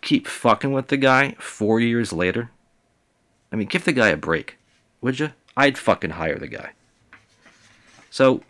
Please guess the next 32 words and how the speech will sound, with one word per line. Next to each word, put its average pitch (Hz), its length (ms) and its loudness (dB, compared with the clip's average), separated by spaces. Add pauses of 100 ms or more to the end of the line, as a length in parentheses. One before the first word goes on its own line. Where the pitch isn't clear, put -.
(160)
would 127 160 -4
you 202 80 0
give 190 220 0
Colin 131 340 4
Kaepernick 107 500 0
a 85 60 -2
b-, 73 160 -8 (180)
break, 98 240 0
please? 95 400 0
And 98 120 -2
would 95 120 0
somebody 123 440 2
hire 95 480 4
the - 180 -8
guy 90 280 2
back 90 360 2
into 90 100 -2
the 82 140 -6
N 90 100 0
F 87 180 -6
L, 87 260 0 (180)
okay? 120 320 0 (460)
The - 60 -6
guy 139 140 2
didn't 113 320 0
do 95 300 4
anything 85 400 -4
wrong. 78 360 -6 (240)
It 78 120 -14
wasn't 120 280 2
his 101 180 2
intent 92 500 -2